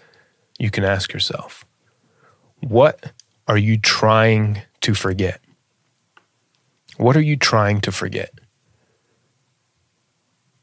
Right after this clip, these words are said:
Because if you fully, if you have not fully processed this, and, and it might be more than just sitting there meditating and processing it. Because some traumas are so bad, you may need help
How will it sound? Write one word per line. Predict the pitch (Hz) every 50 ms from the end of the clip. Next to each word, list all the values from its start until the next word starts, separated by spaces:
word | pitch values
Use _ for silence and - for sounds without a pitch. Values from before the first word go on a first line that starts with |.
| _ _ _ _ _ _ _ _ _ _ _ _ _ _ _ _ _ _ _ _ _ _ _ - -
Because | 123 117 110 135 123 113
if | 120 107
you | 120 117
fully, | - - - 170 170 160 - -
if | - 131 110 127
you | 127 120
have | 147 170 170
not | 170 156 147 -
fully | - - - 131 123 127 127 117
processed | 101 - 117 107 107 101 95 - - - - - -
this, | - 113 110 -
and, | 127 135
and | 135 139 131 123 - - - - -
it | - 131
might | 131 151 170 185 165 147 139
be | 151 147 143
more | 139 127 120 120 123 123 120 120
than | 110 110 107
just | 98 113 110 104 - -
sitting | - - 120 113 107 107
there | 107 107 110 107 107 104 98 - _ _ _ _ - -
meditating | 113 104 104 104 95 - 107 98 92 95 98 101 104
and | 101 98 95
processing | - 110 107 98 90 - 101 95 - - - 98
it. | - - _ _ - _ _ _ _ _ _ _ _ _ _ _ _ _ _ _ _ _ _ _ _ _ _ _ _ _ _ _ -
Because | 123 110 - 127 113 -
some | - - 139 147 147
traumas | 127 - - 131 123 120 113 110 98 92
are | 101 92
so | - - 139 131 127
bad, | 123 120 104 101 98 98 95 98 101
you | 113 107
may | 104 104 107 107 107 110
need | - - - 107 104 101 95
help | 92 95 95 101 - _